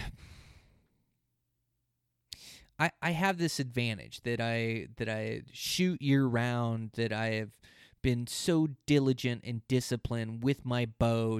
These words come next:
to, to be able to obtain this really good accuracy. And, and what I've been able to also obtain is, like, this long range game, right? And, and out west, you know,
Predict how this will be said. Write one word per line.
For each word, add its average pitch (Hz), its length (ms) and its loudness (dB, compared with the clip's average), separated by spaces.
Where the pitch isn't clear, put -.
to, 110 640 0
to 127 120 0
be 143 380 2
able 123 200 0
to - 280 -2
obtain 117 720 -4
this 110 340 -8
really 147 320 4
good 131 300 4
accuracy. 107 680 -4
And, 113 220 -8
and 143 160 2
what 190 140 4
I've 185 200 4
been 151 120 2
able 135 240 0
to 127 140 -2
also 135 420 0
obtain 120 440 -4
is, 113 160 -6
like, 110 220 -6
this 117 240 -6
long 113 380 -2
range 117 380 -4
game, 123 360 -2
right? 117 400 -4
And, 117 340 -6
and 127 140 4
out 131 220 4
west, 131 560 0
you 175 80 2
know, 117 260 2